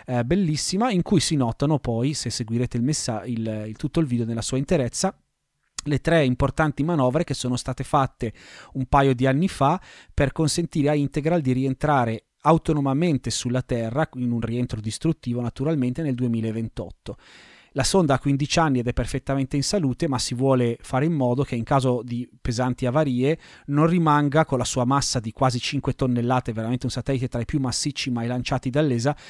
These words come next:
a inquinare, tra virgolette, un'orbita che può essere interessante per altre missioni. Tra l'altro ha diciannove, eh,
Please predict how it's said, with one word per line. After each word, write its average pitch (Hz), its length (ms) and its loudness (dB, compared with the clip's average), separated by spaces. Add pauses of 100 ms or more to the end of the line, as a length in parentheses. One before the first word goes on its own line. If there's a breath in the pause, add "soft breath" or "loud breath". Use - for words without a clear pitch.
(260 loud breath)
a 147 220 4
inquinare, 151 520 2
tra 143 120 0
virgolette, 135 600 2
un'orbita 127 480 0
che - 100 -6
può 135 100 -2
essere 139 240 -2
interessante 135 680 -2
per 127 160 0
altre 120 260 -2
missioni. 110 460 -4
Tra 131 100 -4
l'altro 127 320 2
ha 117 160 0 (380 loud breath)
diciannove, 135 800 4
eh, 120 340 -2